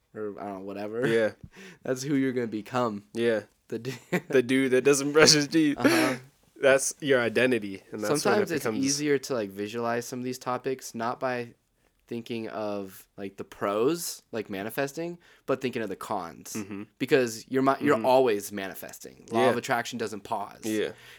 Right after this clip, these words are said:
Speaker 1: And it's either positive or negative.
Speaker 2: Mm-hmm.
Speaker 1: You know, it goes both ways.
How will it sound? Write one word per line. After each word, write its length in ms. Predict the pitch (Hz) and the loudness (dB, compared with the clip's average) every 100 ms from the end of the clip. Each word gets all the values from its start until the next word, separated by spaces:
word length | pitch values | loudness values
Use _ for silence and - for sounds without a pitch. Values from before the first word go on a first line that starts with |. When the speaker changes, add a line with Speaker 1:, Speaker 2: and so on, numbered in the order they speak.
| - | -6
Speaker 1:
And 180 | 120 120 | -4 -2
it's 220 | 113 - _ - | -4 -8 _ 0
either 260 | 127 127 | 2 2
positive 560 | 120 147 156 143 117 113 117 | 0 6 6 6 0 -4 0
or 220 | 120 110 | 2 2
negative. 500 | 104 120 90 67 64 | 0 -2 -6 -10 -10
Speaker 2:
Mm-hmm. 280 | 110 101 95 | -10 -8 -8
Speaker 1:
You 80 | 107 | -6
know, 80 | 95 | -2
it 60 | |
goes 200 | 117 117 | 0 -2
both 320 | 101 117 120 | 0 0 0
ways. 720 | 113 107 120 101 76 67 - | -2 -2 0 -2 -6 -14 -18